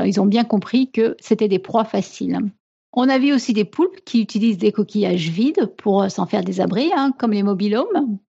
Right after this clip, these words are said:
Euh, et enfin, il se trouve que ce sont des animaux qui sont très, très curieux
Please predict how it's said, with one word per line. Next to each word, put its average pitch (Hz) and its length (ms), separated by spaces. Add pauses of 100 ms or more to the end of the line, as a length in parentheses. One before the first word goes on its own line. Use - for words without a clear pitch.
(120)
Euh, 226 720
et 254 180
enfin, 247 380
il 302 60
se - 100
trouve 302 160
que - 80
ce - 60
sont 254 80
des 202 180
animaux 214 320
qui - 80
sont 196 140
très, - 160
très 330 160
curieux 208 640